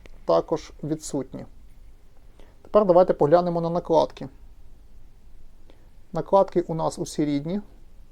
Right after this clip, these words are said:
з рідними болтами. Давайте оглянемо другу сторону. Тут теж все гаразд. Бачимо присутні накладки всі, а також усі рідні болти.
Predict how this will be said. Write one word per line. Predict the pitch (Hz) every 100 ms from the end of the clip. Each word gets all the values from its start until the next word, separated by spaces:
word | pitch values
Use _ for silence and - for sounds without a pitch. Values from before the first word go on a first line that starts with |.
| - - - - -
з | 151
рідними | 156 175 170 160
болтами. | 151 156 151 143 139 160 - - - - - - - - - - - 151
Давайте | 151 151 151
оглянемо | 139 147 143 143
другу | 147 151 165
сторону. | - 196 202 202 - - - - - - - - - - - - - - - - - - - - - - - - -
Тут | - 170
теж | - 156 -
все | - 151
гаразд. | 143 175 226 - - - - - - -
Бачимо | 160 160 160 156 147
присутні | 151 143 147 139
накладки | 143 147 190 202 - 208
всі, | - 214 208 - - - - - -
а | 170
також | 175 175 -
усі | 165 165
рідні | 156 147 147
болти. | 143 139 139